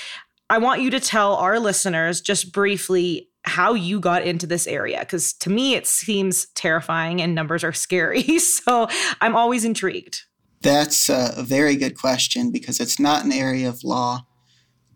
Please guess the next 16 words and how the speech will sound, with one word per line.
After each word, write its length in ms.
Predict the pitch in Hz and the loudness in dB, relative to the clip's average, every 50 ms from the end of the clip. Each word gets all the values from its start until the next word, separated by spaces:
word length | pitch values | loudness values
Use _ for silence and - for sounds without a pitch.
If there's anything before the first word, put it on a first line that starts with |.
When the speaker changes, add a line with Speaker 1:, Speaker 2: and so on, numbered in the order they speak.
| _ _ | _ _
Speaker 2:
I 240 | 135 131 131 135 131 - | 2 4 4 4 2 0
always 400 | - 131 131 131 127 127 123 - | 0 0 2 2 2 2 2 2
thought 240 | - 139 131 127 127 | 2 2 2 2 2
I 60 | 123 | 0
would 100 | 127 123 | 0 -2
have 120 | 123 113 | -2 -2
ended 220 | 120 117 117 117 110 | -2 -2 -2 -2 -2
up 220 | 123 123 - - | -4 -4 -2 -2
in. 240 | 170 170 185 185 - _ _ - - - _ | -2 -2 -2 -6 -8 _ _ -20 -20 -18 _
Definitely, 560 | - 147 135 - - 147 135 139 139 139 131 127 | 0 0 0 2 2 0 0 0 0 0 0 0
it 80 | 123 | 0
has 260 | - 135 127 127 - | 0 0 2 2 0
a 60 | 135 131 | -2 -2
perception 640 | - 127 123 - - 135 123 117 - - - 131 123 | -4 -2 0 0 2 2 0 2 2 0 2 2 0
of 220 | 117 113 - _ | -2 -2 -4 _
being 460 | - 131 131 127 127 123 123 123 120 | 0 2 2 2 2 0 0 -2 -6